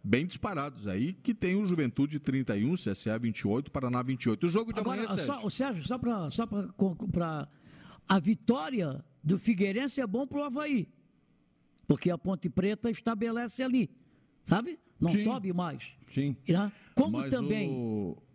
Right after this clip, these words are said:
Speaker 3: Com relação a time, o Elano tem... é... talvez o Lucas aqui continue como titular, porque ele não tem outra opção.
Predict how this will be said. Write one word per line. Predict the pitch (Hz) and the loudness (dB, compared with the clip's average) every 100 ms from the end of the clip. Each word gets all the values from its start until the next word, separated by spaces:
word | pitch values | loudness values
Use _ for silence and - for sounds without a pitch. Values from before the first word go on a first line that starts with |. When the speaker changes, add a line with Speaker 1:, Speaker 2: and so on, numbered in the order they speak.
| _ _ _ _ | _ _ _ _
Speaker 3:
Com | - 165 | 0 2
relação | 196 185 143 156 | 2 -2 -4 -4
a | 139 | -4
time, | 123 170 202 139 90 - | -2 2 4 4 2 0
o | 101 143 151 | 2 4 4
Elano | 160 190 220 | 2 0 0
tem... | 175 214 220 208 - - - | 0 0 2 -2 -6 -20 -4
é... | 120 127 120 120 110 - - | 0 0 0 -2 -4 -10 -2
talvez | - 190 202 233 | 0 0 0 0
o | 214 | 2
Lucas | 214 247 214 190 143 | 2 2 0 -4 -2
aqui | 143 202 | -2 -2
continue | 208 185 170 165 175 | 0 -2 0 0 0
como | 165 175 151 | 0 0 0
titular, | 160 143 151 185 | -2 0 0 -2
porque | - | -4
ele | 202 | 0
não | 196 | 2
tem | 175 202 | 2 2
outra | 190 190 | 0 -2
opção. | 175 - 120 87 | -4 -2 -2 -4